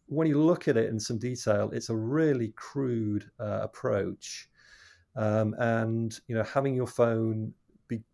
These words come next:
you know, be sufficiently close to someone else's phone for fifteen minutes or more. So, uh, perhaps it's not so surprising that so few, um, you know, notifications w-, were raised. Um,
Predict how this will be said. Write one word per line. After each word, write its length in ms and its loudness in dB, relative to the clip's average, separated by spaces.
you 80 -4
know, 60 -2
be 100 -4
sufficiently 460 -4
close 240 2
to 80 -6
someone 200 2
else's 280 2
phone 320 2
for 140 -16
fifteen 560 -4
minutes 320 -2
or 120 0
more. 560 0
So, 680 2
uh, 340 -12
perhaps 260 2
it's 60 -2
not 140 0
so 80 0
surprising 540 0
that 100 -2
so 180 0
few, 460 -2
um, 420 -2
you 80 -8
know, 80 -4
notifications 720 -6
w-, 180 -8
were 140 -6
raised. 600 -6
Um, 360 -2